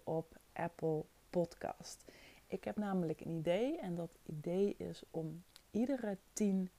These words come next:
reviews, dus elke tien reviews, om daar één iemand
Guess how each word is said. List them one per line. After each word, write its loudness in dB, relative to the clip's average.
reviews, 2
dus -14
elke -4
tien 0
reviews, 0
om 4
daar -4
één 4
iemand 2